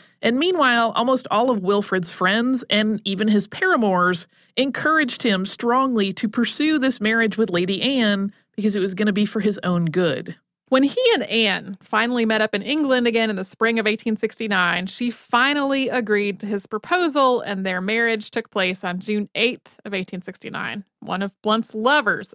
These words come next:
Speaker 2: Ella Baird, spent the whole ceremony crying. In marrying Anne, Wilfrid had secured his fortune. He had married a very wealthy woman. And entering into this marriage also increased the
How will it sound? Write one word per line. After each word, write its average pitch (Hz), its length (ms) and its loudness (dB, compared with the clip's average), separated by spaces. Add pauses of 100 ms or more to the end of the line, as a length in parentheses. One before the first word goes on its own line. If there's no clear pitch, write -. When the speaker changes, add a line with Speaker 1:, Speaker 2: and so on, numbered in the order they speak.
Speaker 2:
Ella 196 240 -4
Baird, 220 460 2
spent 339 280 -2
the 311 120 0
whole 320 260 2
ceremony 285 640 -2
crying. 254 520 0 (320)
In 208 200 0
marrying 277 520 2
Anne, 196 580 -2 (120)
Wilfrid 214 460 -2
had 214 340 0
secured 226 400 -2
his 214 160 0
fortune. 220 580 -2 (120)
He 214 100 -6
had 190 180 -6
married 214 300 -2
a 208 40 -6
very 226 180 0
wealthy 220 420 0
woman. 208 500 -2 (380)
And 180 160 -6
entering 302 420 2
into 285 300 -2
this 269 180 -2
marriage 247 420 2
also 277 520 2
increased 269 840 -4
the 202 280 0